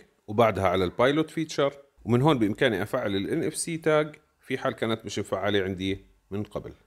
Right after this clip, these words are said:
وبعد تفعيلها رح يظهر عندي خيار إضافي في المشهد،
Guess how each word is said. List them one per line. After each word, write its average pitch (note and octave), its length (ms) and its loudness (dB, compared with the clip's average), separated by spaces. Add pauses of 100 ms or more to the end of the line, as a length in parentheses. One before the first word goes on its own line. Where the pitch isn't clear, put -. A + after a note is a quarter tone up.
(300)
وبعد A2 240 0
تفعيلها C#3 500 -2
رح D3 120 -2
يظهر C3 300 0
عندي A#2+ 200 -4
خيار A#2+ 440 2 (160)
إضافي A#2 420 0
في - 80 -12
المشهد، E3+ 520 -2